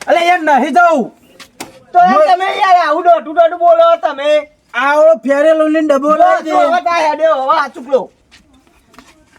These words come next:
Speaker 1: આમાં તને શું કહેવાનું? તો હેડ સોનું મોનું?
Speaker 2: ચો કણ હેડું?
Speaker 1: ઘેર.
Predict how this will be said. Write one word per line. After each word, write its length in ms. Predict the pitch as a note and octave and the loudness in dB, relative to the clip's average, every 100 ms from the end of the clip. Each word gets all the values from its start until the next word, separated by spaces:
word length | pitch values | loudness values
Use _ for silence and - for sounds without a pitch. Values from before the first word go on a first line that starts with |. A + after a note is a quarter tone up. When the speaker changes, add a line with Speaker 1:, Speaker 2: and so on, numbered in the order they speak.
| _ _ _ | _ _ _
Speaker 1:
આમાં 280 | B3 D4 D#4 | -4 0 -2
તને 220 | D4+ C#4 D4+ | -2 -2 -2
શું 160 | E4 | -2
કહેવાનું? 540 | A#3 B3+ B3 B3 B3 B3 _ - - - - _ _ _ _ | 0 2 2 0 -2 -6 _ -20 -20 -20 -20 _ _ _ _
તો 60 | |
હેડ 300 | D4+ C4+ C#4+ | -2 0 -2
સોનું 260 | B3 C#4+ C#4+ | -2 -4 -2
મોનું? 340 | C#4+ D4+ E4+ F#4 _ _ _ | -2 0 0 -4 _ _ _
Speaker 2:
ચો 80 | D4 | -2
કણ 260 | D#4+ E4 D4+ | 2 2 0
હેડું? 240 | B3+ C4+ - - B2+ | -4 -10 -16 -20 -8
Speaker 1:
ઘેર. 460 | G3 C#4+ D4+ A3 | 0 2 2 -2